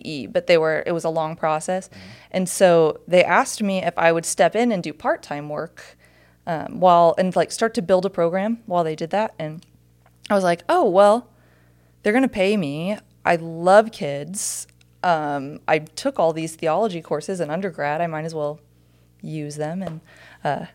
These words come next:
Speaker 1: then they asked me to apply full-time. And so I did. And then I have a specific memory of waking up like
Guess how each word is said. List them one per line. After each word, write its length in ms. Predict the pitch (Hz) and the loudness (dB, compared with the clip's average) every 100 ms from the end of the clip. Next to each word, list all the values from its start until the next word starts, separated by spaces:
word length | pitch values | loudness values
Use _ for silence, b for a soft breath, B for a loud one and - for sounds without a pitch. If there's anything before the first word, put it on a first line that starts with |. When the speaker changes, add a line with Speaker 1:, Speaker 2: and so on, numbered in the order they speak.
| _ _ _ _ _ _ _ _ _ _ | _ _ _ _ _ _ _ _ _ _
Speaker 1:
then 320 | 175 165 180 180 | 0 4 4 6
they 120 | 175 | 6
asked 220 | 170 170 | 6 4
me 160 | 185 175 | -2 -2
to 120 | - | -4
apply 300 | 151 - 151 | -2 0 0
full-time. 840 | 156 185 196 170 139 139 151 190 - _ b b b _ - | 0 0 0 -2 -2 -2 -4 -6 -10 _ b b b _ -4
And 360 | 160 151 151 | -4 -4 -8
so 360 | - - 160 151 | -2 4 4 4
I 120 | - 156 | 0 -4
did. 600 | 147 160 147 147 160 175 b b b | 2 4 6 4 2 -6 b b b
And 160 | 160 170 | -4 -2
then 120 | 165 - | 0 2
I 40 | |
have 100 | 175 | 2
a 40 | |
specific 520 | 180 - - 254 302 233 | 2 -6 0 0 0 -2
memory 380 | 190 196 170 156 | 0 2 2 2
of 100 | 151 | 2
waking 440 | 160 160 180 165 | 2 0 -2 -2
up 240 | 165 156 | -2 -4
like 320 | 165 156 156 | -8 -10 -12